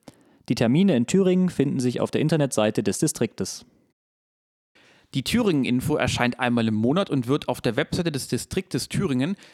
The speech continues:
Speaker 2: im Bereich Thüringen-Rundspruch veröffentlicht, sowie über die Distriktsmailingliste und die Rundspruch-Mailingliste versandt. Die Anmeldung für die Rundspruch-Mailingliste besteht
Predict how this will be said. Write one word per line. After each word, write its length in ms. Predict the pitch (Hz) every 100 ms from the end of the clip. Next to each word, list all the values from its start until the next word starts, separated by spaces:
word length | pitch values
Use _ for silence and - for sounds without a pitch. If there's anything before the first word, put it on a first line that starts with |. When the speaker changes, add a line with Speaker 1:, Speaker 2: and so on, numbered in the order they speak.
| -
Speaker 2:
im 120 | 143
Bereich 360 | 135 147 156 - _
Thüringen-Rundspruch 1040 | - 165 185 139 113 110 107 - - 143 -
veröffentlicht, 680 | - - - 127 110 165 - - - -
sowie 300 | - 233 247
über 180 | 196 165
die 60 |
Distriktsmailingliste 1200 | 143 139 - 220 - - 113 110 113 117 - 175
und 200 | 151 139
die 40 | 123
Rundspruch-Mailingliste 1000 | 123 185 - 131 131 110 110 110 - 131
versandt. 540 | 123 131 110 98 - _ _ - _ _ _ _ -
Die 100 | -
Anmeldung 400 | 208 214 208 196
für 100 | 139
die 80 |
Rundspruch-Mailingliste 1040 | 123 151 170 - 131 127 117 123 127 - 147
besteht 420 | 135 - 131 131